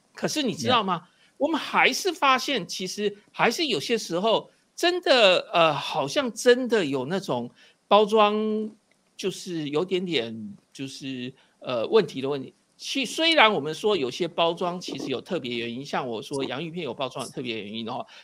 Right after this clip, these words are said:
Speaker 1: 其实洋芋片还有很多情况啦哈，就好像有些人告诉你说，哎，洋芋片它不是洋芋做的，不是马铃薯做的。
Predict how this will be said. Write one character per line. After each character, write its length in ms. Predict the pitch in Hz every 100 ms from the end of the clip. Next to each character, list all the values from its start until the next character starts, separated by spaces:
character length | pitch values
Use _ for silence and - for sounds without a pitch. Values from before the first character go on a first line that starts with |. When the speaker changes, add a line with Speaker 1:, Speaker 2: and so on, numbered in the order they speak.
| -
Speaker 1:
其 140 | 233
实 80 | 262
洋 160 | 240
芋 40 | 285
片 200 | 269 233
还 80 | 214
有 100 | 202
很 140 | 139
多 180 | 185 202
情 440 | 202 - - 147
况 220 | 143 208 143
啦 140 | 98
哈， 200 | 147 123 - _
就 160 | - 233
好 80 | 139
像 280 | 240 214 - -
有 120 | 156
些 120 | 151 233
人 100 | 202
告 160 | 240
诉 140 | 214 185
你 100 | 160
说， 240 | 233 240 - -
哎， 200 | 285 339 - _
洋 200 | 233 233 269
芋 180 | 359 339
片 400 | 262 320 269 180 -
它 600 | - 233 226 226 233 233 _ -
不 100 | 196
是 320 | - 294 - -
洋 200 | 165 233
芋 80 |
做 220 | 202 220 131
的， 160 | -
不 120 | - 160
是 100 | 247
马 160 | 160
铃 100 | 131
薯 160 | 165 123
做 200 | 151 123
的。 100 | -